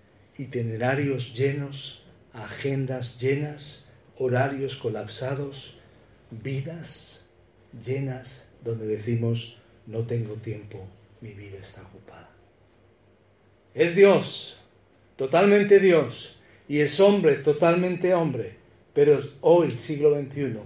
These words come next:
no sigue habiendo lugar para Jesús. Pero el concepto es inadecuado. Decimos, "Jesús, no tengo tiempo para ti",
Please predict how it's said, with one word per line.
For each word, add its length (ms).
no 140
sigue 340
habiendo 440
lugar 320
para 220
Jesús. 680
Pero 340
el 140
concepto 440
es 100
inadecuado. 680
Decimos, 360
"Jesús, 400
no 100
tengo 300
tiempo 340
para 300
ti", 400